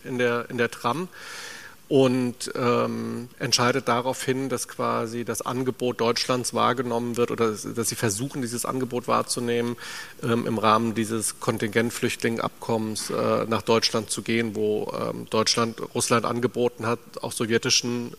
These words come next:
ähm, Juden nach Deutschland zu kommen, um die jüdischen Gemeinden hier wieder aufzubauen quasi.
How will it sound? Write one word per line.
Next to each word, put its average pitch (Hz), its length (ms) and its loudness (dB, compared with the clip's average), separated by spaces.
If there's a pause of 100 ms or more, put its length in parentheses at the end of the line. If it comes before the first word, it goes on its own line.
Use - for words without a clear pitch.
ähm, 117 460 -2
Juden 139 560 -2 (560)
nach 117 140 2
Deutschland 120 440 4
zu 131 120 -6
kommen, 123 300 2
um 120 120 -2
die 110 80 -6
jüdischen 117 380 -2
Gemeinden 110 440 -2
hier 110 200 -4
wieder 104 260 0
aufzubauen - 800 -2
quasi. - 540 -6